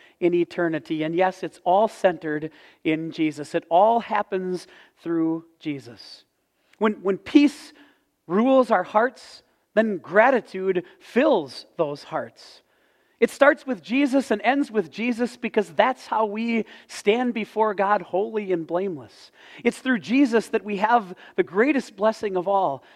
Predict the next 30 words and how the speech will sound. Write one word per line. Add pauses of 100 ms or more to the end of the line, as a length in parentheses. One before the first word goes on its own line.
(100)
salvation. (560)
Yes,
our
lives
in
this
world (920)
are
redeemed, (240)
redeemed
by
our
Savior
so
that
we
will
live (260)
forever
with
him (220)
in
heaven. (1900)
But
that
peace
that
God
gives
us